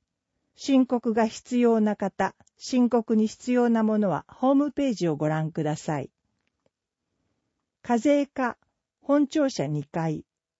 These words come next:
受付期間、二月十六日月曜から三月十六日月曜の平日。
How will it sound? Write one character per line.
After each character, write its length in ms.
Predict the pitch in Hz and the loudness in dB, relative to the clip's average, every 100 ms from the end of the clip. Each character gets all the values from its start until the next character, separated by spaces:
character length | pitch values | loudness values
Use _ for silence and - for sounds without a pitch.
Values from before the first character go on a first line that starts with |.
| _ _ _ _ _ - | _ _ _ _ _ -12
受 240 | 233 294 | -2 -2
付 300 | 269 - 254 | -2 -4 -6
期 140 | 240 - | -6 -8
間、 340 | 208 180 190 - _ _ _ _ - | -6 -6 -8 -14 _ _ _ _ 0
二 120 | 226 | 2
月 320 | 262 269 240 | 2 0 -4
十 280 | 220 240 240 | -2 0 0
六 240 | 226 226 | 0 0
日 280 | 208 196 208 | -2 -2 -2
月 320 | 185 190 262 | -2 -2 -2
曜 260 | 269 240 156 | 0 0 -2
か 160 | - | -6
ら 220 | 123 127 _ _ _ _ | -8 -10 _ _ _ _
三 320 | - 277 277 247 | -8 0 2 2
月 260 | 185 - | -2 -4
十 260 | 165 202 208 | -4 0 0
六 280 | 208 190 185 | 0 -2 -4
日 320 | 170 - 151 | -4 -8 -6
月 320 | 190 - 262 | -6 -6 -4
曜 220 | 277 254 | -2 0
の 180 | 170 147 | -2 -6
平 220 | - 196 190 | -6 -2 -2
日。 580 | 180 175 - 165 160 | -2 -8 -8 -8 -8